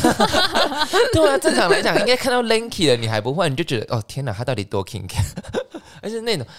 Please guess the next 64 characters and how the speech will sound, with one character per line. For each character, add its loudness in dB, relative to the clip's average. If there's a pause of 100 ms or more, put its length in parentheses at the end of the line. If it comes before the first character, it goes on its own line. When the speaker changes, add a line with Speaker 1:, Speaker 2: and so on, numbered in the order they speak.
(260)
Speaker 2:
可 0
是 0
我 -2
现 -2
在 -2
会 0
觉 -4
得， -4
哇 -8
靠！ -8
现 -8
在 -6
内 -8
裤 -6
一 -6
条， -6 (140)
因 -4
为， -10
因 -8
为 -2
我 0
穿 -4
这 -2
个 0
是 -6
比 -10
较 0
弹 -6
性， -4
然 -4
后 -6
是 -4
比 -18
较， -20
比 -6
较 0
冰 -4
丝， -10
就 -10
是 -8
它 -8
是 -6
比 -6
较 2
舒 -2
服 -10
的， -10
包 2
覆 -4
性 -6
比 -8
较 -4
强。 -12 (120)
Speaker 1:
我 -8
真 2
的 0
知 0
道 2
你 -4
在 -2
说 -8
哪 -10
一 -14
家。 -14